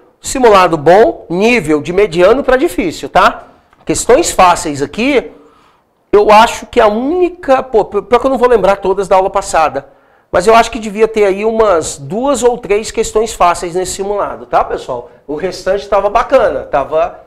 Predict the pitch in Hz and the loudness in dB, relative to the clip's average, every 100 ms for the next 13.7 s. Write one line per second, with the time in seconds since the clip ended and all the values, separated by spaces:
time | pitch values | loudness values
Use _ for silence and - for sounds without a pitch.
0 | _ - - 196 180 180 180 196 220 - | _ -18 -10 -2 2 2 4 4 4 2
1 | - - 214 226 254 - 220 233 - 247 | -4 -10 0 2 2 2 2 0 -2 -4
2 | 226 226 233 139 120 151 - - 202 202 | -4 -6 -6 -8 -6 -10 -10 0 0 0
3 | 196 220 233 226 196 202 202 165 170 196 | -6 -6 -4 -2 -2 -4 -2 0 0 -2
4 | - _ 156 151 170 196 151 156 151 143 | -12 _ -8 -4 -4 -4 -6 -6 -6 -8
5 | 151 135 - 180 185 180 160 160 160 156 | -8 -8 -14 -8 -8 -6 -6 -6 -10 -12
6 | 160 160 - 104 101 123 - _ 127 139 | -12 -12 -12 -14 -14 -20 -20 _ -4 2
7 | 233 277 - - - _ - 135 220 165 | 4 4 -2 -14 -20 _ -10 2 4 4
8 | 151 196 214 202 185 - 190 185 - 175 | -4 -2 0 0 -4 -4 0 0 0 0
9 | 175 175 170 160 160 180 202 208 233 294 | 0 0 0 -2 -2 -2 -4 2 4 4
10 | - - _ _ _ - 208 220 180 190 | -2 -16 _ _ _ 2 4 4 2 0
11 | 190 196 175 170 175 165 151 196 165 165 | 0 2 4 4 2 0 -4 -6 -2 0
12 | 170 208 220 190 180 175 156 160 180 180 | 2 2 0 0 2 0 0 0 2 2
13 | 180 226 254 240 208 135 | 2 2 4 4 2 -2